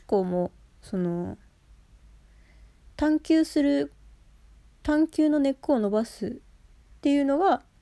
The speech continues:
アート思考みたいな感じだから、それが好きな人なんだろうな、私は、と思って。妹はね、アートが嫌いって言ったんですよ。アートをやることはそんなに好きじゃない。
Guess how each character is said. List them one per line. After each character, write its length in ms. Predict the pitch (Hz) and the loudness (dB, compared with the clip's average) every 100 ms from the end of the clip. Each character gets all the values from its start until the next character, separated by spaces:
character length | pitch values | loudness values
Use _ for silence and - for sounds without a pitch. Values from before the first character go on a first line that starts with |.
| - - - | -20 -20 -6
ア 120 | 208 | -6
ー 20 | 196 | -4
ト 100 | 185 | -8
思 80 | - | -10
考 200 | - - - | -8 -8 -10
み 60 | |
た 120 | - 170 | -14 -14
い 40 | |
な 60 | - | -14
感 200 | - 185 | -8 -6
じ 80 | 180 | -6
だ 80 | 175 | -6
か 160 | 180 | -4
ら、 260 | 190 208 - - - - - - _ - | -2 -2 -4 -10 -20 -20 -20 -20 _ -8
そ 140 | - | -4
れ 100 | 220 | -2
が 120 | 220 226 | -2 -6
好 100 | - | -6
き 140 | 233 | -4
な 100 | 202 | -4
人 800 | 202 - 190 185 190 190 214 196 | -6 -8 -6 -4 -4 -4 -6 -6
な 140 | 190 185 | -4 -4
ん 80 | |
だ 100 | 170 | -4
ろ 80 | 190 | -6
う 40 | 196 | -2
な、 160 | 247 | -2
私 340 | 240 208 - 190 | -2 -6 -4 -4
は、 180 | 180 | -4
と 120 | 180 196 | -6 -10
思 100 | 190 | -14
っ 40 | |
て。 180 | - 196 | -10 -2
妹 340 | 233 302 320 | 0 0 0
は 80 | 240 | -2
ね、 140 | 185 - | -2 -2
ア 160 | 277 | 0
ー 40 | 240 | 0
ト 120 | 180 | -2
が 80 | 180 | -6
嫌 280 | - 196 190 | -4 -2 -2
い 40 | |
っ 20 | 190 | -4
て 60 | - | -10
言 120 | 185 | -10
っ 20 | |
た 160 | - 196 | -6 -8
ん 60 | |
で 60 | 220 | -8
す 140 | - | -12
よ。 80 | 226 - _ _ - - - - - - | -14 -14 _ _ -20 -20 -20 -20 -20 -6
ア 140 | 233 233 | 0 0
ー 20 | |
ト 160 | 214 185 | 0 0
を 60 | |
や 140 | 185 185 | 0 0
る 140 | 185 | -2
こ 140 | - | -4
と 180 | 202 202 | -2 0
は 140 | 202 202 | 0 -2
そ 160 | 202 | -4
ん 60 | 196 | -4
な 100 | 202 | -4
に 160 | 202 | -6
好 60 | 196 | -8
き 120 | - | -12
じ 120 | 185 180 | -10 -8
ゃ 20 | |
な 120 | |
い。 80 | 190 | -8